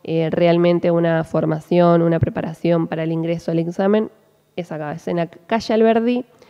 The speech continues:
justo en el local de Betrajes, ahí, ahí al lado. Así que vamos a pasar bien la dirección de Sepium, apoyo escolar, nivel terciario, nivel secundario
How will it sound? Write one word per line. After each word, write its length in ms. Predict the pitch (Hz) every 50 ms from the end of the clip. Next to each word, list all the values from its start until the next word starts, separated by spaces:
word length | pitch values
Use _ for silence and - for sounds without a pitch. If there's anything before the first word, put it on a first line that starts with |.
| _ - _ - - - - - - _ _ _ _ _ _
justo 460 | - 277 277 269 - - 262 254 254
en 80 | 240 233
el 80 | 214
local 360 | 202 196 - 202 202 208 208 208
de 140 | 202 208
Betrajes, 720 | 202 196 185 - - 190 - - 214 202 208 202 - _ _ _ -
ahí, 300 | - 165 175 175 - - -
ahí 240 | - 170 175 175 180
al 100 | 175 170
lado. 320 | 175 175 165 151 143 143 - - - - _ _ _ _ _ _ _ _ _ _ _ _ _ _
Así 220 | - _ - 170 160
que 80 | 180
vamos 180 | 170 165 170 -
a 60 | 165
pasar 240 | 165 165 - 170 170
bien 140 | 180 185 185
la 40 |
dirección 760 | 185 185 180 185 185 - - 233 233 233 226 226 233 233 - - _ -
de 120 | - 196
Sepium, 720 | 190 - 208 196 190 196 190 202 202 202 202 202 208 208 - - - - - - - _ _ _ _ _ _ _
apoyo 540 | - 180 - - 190 190 - - 208 190 - - -
escolar, 580 | 185 - - - 185 180 180 180 180 180 202 - - _ - -
nivel 260 | 190 185 185 175 175
terciario, 640 | - 180 185 - - 202 196 190 202 208 214 220 214 - - - - - - -
nivel 160 | - 190 196 190
secundario 840 | - 226 214 220 208 208 208 208 208 208 220 220 220 220 226 233